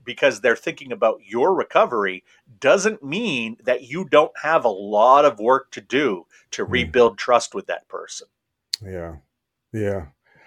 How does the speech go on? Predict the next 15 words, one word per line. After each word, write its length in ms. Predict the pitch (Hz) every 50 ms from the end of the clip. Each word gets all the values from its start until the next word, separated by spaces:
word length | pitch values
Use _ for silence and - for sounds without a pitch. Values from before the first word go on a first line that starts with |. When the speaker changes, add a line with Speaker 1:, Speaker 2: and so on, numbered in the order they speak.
| _ _ _ - -
Speaker 2:
Um, 580 | 131 131 123 123 123 120 113 113 98 107 113 _ _ _ _ _ _ _ _ _ _ - - - _ _ _ _ _ _ _ _ _ _ _ _ _ _ _ _ _ _ _ _ -
so 180 | - - 170
we're, 200 | 160 151 156 151
we're, 240 | 131 143 139 143 139 139
we've 160 | 127 131 127
talked 300 | - - 160 175 214 -
about 460 | 175 135 147 143 139 139 123 139 135
the 80 | 120 120
recovery 760 | 110 113 110 - - 147 131 123 117 120 117 113 110 107 117 _ _ _ _ _ _ _ _ _ _ _ _ _ -
and 640 | - 127 127 123 120 120 117 113 110 110 104 104 - - _ _ _ _ _ _ 156 156 180 _ _ _ _ _ 143 - _ _ _ _ _ _ _ _ _ -
addicts 420 | 131 135 127 123 135 127 - -
working 340 | 123 127 127 123 - 127 117
on 140 | 113 110 104
their 160 | 107 101 95
addiction. 640 | 92 85 82 101 95 - - - - - - 80